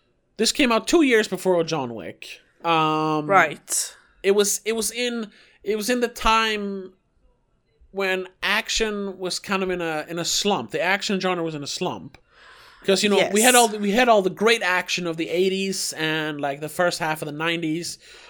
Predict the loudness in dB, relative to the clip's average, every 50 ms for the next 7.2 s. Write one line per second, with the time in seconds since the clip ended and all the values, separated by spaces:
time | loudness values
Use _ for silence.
0 | -20 -10 -6 -2 -2 -2 0 2 4 4 4 4 4 2 2 2 0 -2 -4 -4
1 | -4 0 0 0 0 0 -2 -4 -2 -2 -2 -2 -2 -2 -2 -2 -4 -6 -6 -4
2 | -2 0 0 0 0 -2 -2 -4 -4 -4 -4 -4 -4 -4 -4 -6 -6 -6 -8 -4
3 | -4 -4 -4 -4 -2 -2 -2 0 0 -2 -2 -4 -6 -6 -8 -6 -4 -4 -2 -2
4 | -4 -4 -4 -4 -2 0 2 4 4 4 2 2 0 0 0 -2 -4 -4 -4 -4
5 | -4 -4 -4 -6 -6 -6 -8 -10 -12 -12 -10 -8 -8 -8 -6 -6 -4 -2 -2 -2
6 | -2 -2 -4 -6 -8 -6 -4 -2 -2 0 0 -2 -4 -6 -8 -12 -12 -12 -12 -12
7 | -14 -14 -16 -18